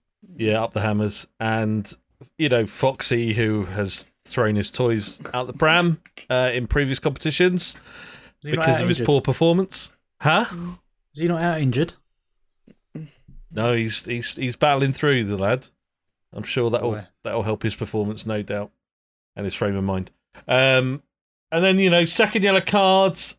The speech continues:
Speaker 1: uh, who, uh, it's fair to say he's probably underperformed, uh, in previous, uh, Streamer Showdowns.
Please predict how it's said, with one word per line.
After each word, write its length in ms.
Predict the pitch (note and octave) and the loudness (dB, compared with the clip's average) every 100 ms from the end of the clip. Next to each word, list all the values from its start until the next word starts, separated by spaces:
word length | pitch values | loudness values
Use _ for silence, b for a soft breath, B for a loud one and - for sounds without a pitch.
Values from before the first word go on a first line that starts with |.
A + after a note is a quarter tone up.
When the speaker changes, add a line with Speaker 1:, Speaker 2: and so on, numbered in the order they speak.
| - | -2
Speaker 1:
uh, 800 | D#3 D#3 D3+ D3+ D3+ D3+ D3+ D#3 _ C3 | 2 4 6 4 4 4 2 0 _ -4
who, 600 | D3+ C#3+ C#3+ C#3+ C#3+ D#3+ _ - | -2 0 0 -2 -4 -8 _ -16
uh, 60 | - B2 C3+ F#2 - | -16 -14 -18 -18 -12
it's 680 | - - - _ _ - - | -10 -10 -16 _ _ -12 0
fair 180 | D#4+ C#4+ | 2 2
to 100 | G#3 | 2
say 220 | G3 E3+ | 2 2
he's 120 | D#3 | 0
probably 260 | - C#3+ C3+ | -2 0 0
underperformed, 920 | A#2+ A#2 - - G3 A#3+ B3+ C4 - _ _ _ _ _ B B | 0 -4 -6 0 4 4 2 -4 -10 _ _ _ _ _ B B
uh, 240 | E3 E3+ E3+ | 0 2 2
in 120 | E3+ | 0
previous, 500 | G3 F#3+ F#3 F3+ - _ _ - | 2 2 2 -2 -4 _ _ -4
uh, 160 | E3+ | -2
Streamer 280 | E3+ - G3 | 0 0 0
Showdowns. 600 | F#3 G3+ G3+ G3+ G3+ F#3 | 0 0 0 0 -2 -6